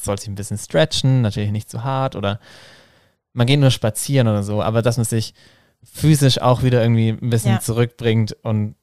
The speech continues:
Speaker 1: sich nicht im eigenen Saft liegen lässt.
Speaker 2: Ja.
Speaker 1: Also das ist schon recht wichtig und eben, weil es fand ich so eine unfassbar tolle Frage bei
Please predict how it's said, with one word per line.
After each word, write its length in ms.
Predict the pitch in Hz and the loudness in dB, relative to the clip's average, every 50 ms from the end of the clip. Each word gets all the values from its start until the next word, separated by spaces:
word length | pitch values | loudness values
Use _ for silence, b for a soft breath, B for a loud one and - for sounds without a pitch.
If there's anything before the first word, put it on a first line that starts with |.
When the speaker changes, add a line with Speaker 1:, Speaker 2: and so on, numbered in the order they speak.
| _ _ | _ _
Speaker 1:
sich 260 | - - 120 110 - | -6 -4 -2 -2 0
nicht 400 | - 117 113 110 - - - - - - - _ _ | 0 0 0 0 -2 -6 -12 -16 -20 -20 -20 _ _
im 460 | 123 110 104 104 104 107 110 104 - - | -6 -4 -2 -2 -2 -4 -4 -6 -8 -6
eigenen 340 | - 104 107 104 104 104 101 | -4 -4 -2 -2 -2 -2 -2
Saft 440 | 113 107 104 - - - - - - | -2 -4 -4 -4 -8 -12 -12 -8 -6
liegen 240 | 117 120 113 113 107 | -6 -6 -4 -6 -6
lässt. 240 | 104 104 104 95 180 - | -6 -6 -6 -8 -8 -8
Speaker 2:
Ja. 100 | 120 123 - | -10 -10 -8
Speaker 1:
Also 240 | - 113 107 110 104 | -8 -8 -8 -8 -8
das 180 | 117 113 - | -6 -6 -6
ist 60 | - | -2
schon 300 | - 120 117 113 110 110 | 0 0 0 0 0 -2
recht 280 | 104 - 110 101 - - | -4 -6 -6 -8 -8 -6
wichtig 480 | 113 113 113 - - 110 110 110 - - | -6 -6 -6 -4 -6 -8 -8 -8 -8 -8
und 180 | 113 113 - | -8 -8 -4
eben, 380 | - 123 120 123 120 113 117 - _ _ _ _ _ b b b b b b b b b b b b _ _ _ _ _ _ | -4 0 0 0 0 0 -4 -8 _ _ _ _ _ b b b b b b b b b b b b _ _ _ _ _ _
weil 380 | 131 120 113 113 117 113 113 - | -4 0 2 2 2 0 -2 -4
es 260 | 117 117 139 120 - | -6 -6 -6 -6 -4
fand 220 | - 131 123 127 123 | -2 0 0 2 0
ich 200 | 117 - - - _ _ | -2 -4 -10 -16 _ _
so 220 | 156 135 - 135 | -12 -6 0 2
eine 200 | 135 135 143 78 | 2 2 2 0
unfassbar 720 | - 175 160 160 160 - - 92 - 147 147 - - 147 135 | 2 4 6 6 6 4 2 0 0 0 -2 -2 -2 -2 -2
tolle 280 | - - 135 127 123 120 | 0 0 0 0 0 -2
Frage 420 | - 127 120 113 120 120 123 123 | -2 -4 -4 -2 -2 -2 -4 -4
bei 360 | 110 117 113 110 117 110 - | -2 -2 0 0 -2 -4 -6